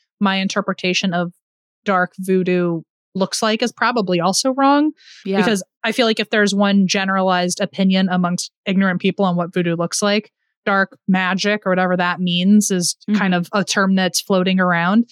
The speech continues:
Speaker 1: And I
Speaker 2: Mm-hmm.
Speaker 1: feel like even though that's only a part of it, that part is still also probably wrong. And I gotta, s-,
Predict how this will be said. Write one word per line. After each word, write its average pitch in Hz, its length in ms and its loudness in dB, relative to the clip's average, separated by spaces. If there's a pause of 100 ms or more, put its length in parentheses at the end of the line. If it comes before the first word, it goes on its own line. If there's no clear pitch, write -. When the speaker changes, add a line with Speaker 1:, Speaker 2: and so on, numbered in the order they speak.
(320)
Speaker 1:
And 208 120 0
I 208 60 0
Speaker 2:
Mm-hmm. 196 80 -8
Speaker 1:
feel 220 140 0
like 202 180 0 (560)
even 220 220 2
though 208 80 4
that's 190 200 -2
only 208 160 2
a 175 40 2
part 196 280 -2
of 185 120 -4
it, 165 240 -2
that 190 160 -6 (140)
part 202 260 -2
is 180 120 -4
still 208 220 -2
also 208 280 0
probably 254 500 -2
wrong. 269 300 2 (340)
And 233 240 2
I 233 140 2
gotta, 240 260 0
s-, - 140 -4